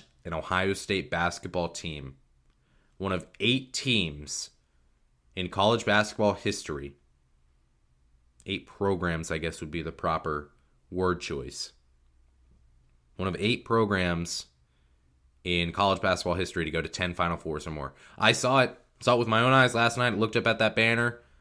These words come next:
Saw all the Final Four appearances they had. They do have ten of them. And this is a team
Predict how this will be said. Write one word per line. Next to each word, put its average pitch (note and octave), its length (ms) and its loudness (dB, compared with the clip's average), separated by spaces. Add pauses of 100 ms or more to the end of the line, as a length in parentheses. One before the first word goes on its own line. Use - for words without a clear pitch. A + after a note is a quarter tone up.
Saw G#2 220 6
all G#2+ 240 6
the B2 80 4
Final A#2 260 2
Four A2+ 220 2
appearances A2 500 -2
they F#2 220 0
had. D#2+ 320 -2 (720)
They E2+ 120 -2
do F2+ 180 -2
have F2+ 140 2
ten A2 180 -2
of F#2+ 100 -4
them. C#2+ 220 -6 (1500)
And E2 140 -6
this F#2+ 160 -2
is G#2 80 -4
a F#2+ 80 0
team G#2 500 2